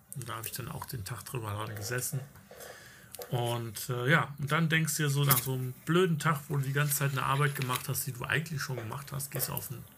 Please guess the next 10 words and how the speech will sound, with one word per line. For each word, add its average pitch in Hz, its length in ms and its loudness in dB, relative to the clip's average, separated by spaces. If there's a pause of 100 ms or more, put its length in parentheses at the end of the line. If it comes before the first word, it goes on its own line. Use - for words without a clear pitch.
(840)
ähm, 113 380 -6 (560)
gehst - 200 0
du 143 40 0
auf 131 300 -4 (140)
den, 117 280 -4 (640)
auf 139 100 -4
die 135 100 -4
Couch, 143 460 4 (580)
Chips, - 560 2 (760)
Fernsehen. 131 640 6